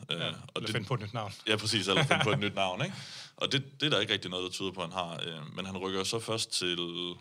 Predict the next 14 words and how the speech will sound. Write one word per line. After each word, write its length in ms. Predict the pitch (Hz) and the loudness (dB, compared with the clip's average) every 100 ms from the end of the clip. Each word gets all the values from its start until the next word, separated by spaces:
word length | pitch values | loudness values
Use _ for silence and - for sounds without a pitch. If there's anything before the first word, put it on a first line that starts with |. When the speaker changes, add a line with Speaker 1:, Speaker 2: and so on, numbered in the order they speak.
| - - _ _ | -16 -20 _ _
Speaker 1:
øh, 480 | 64 62 55 50 50 123 - - | -8 -6 -6 -8 -10 -14 -18 -6
Indien 600 | 101 95 - 92 85 82 | -6 -6 -6 -6 -4 -6
i, 260 | 87 85 85 - - _ _ _ _ _ - | -8 -8 -8 -12 -20 _ _ _ _ _ -12
hvad 260 | 69 - | -10 -4
er 40 | 85 | -4
det, 120 | 85 | -4
to 140 | - 90 | -6 -6
tusind 320 | 90 90 87 | -10 -8 -8
og 200 | 85 82 | -6 -2
seks, 760 | - - - 87 - - - - - | 0 0 0 -2 -4 -4 -4 -8 -14
tror 240 | - - - | -12 -12 -12
jeg, 60 | - _ | -16 _
deromkring. 380 | - - - - _ _ | -12 -12 -14 -16 _ _
Speaker 2:
Ja. 100 | _ | _